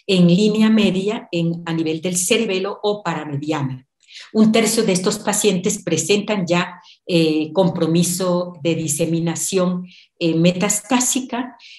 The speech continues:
y, eh, los exámenes, por supuesto, son la resonancia y el líquido cefalorraquídeo para poder hacer el diagnóstico.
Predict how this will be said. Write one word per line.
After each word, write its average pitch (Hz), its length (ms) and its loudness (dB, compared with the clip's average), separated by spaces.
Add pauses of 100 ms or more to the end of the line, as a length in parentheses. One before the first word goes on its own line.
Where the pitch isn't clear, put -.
y, 226 480 -2
eh, 165 800 -2
los 180 240 0
exámenes, 185 760 -4 (100)
por 170 140 0
supuesto, 170 500 -2
son 180 260 2
la 170 100 2
resonancia 175 800 -2 (180)
y 185 100 2
el 170 120 4
líquido 170 340 0
cefalorraquídeo 160 1160 -2
para 151 240 -8
poder 143 380 0 (260)
hacer 160 500 -2
el 180 200 2
diagnóstico. 135 880 -6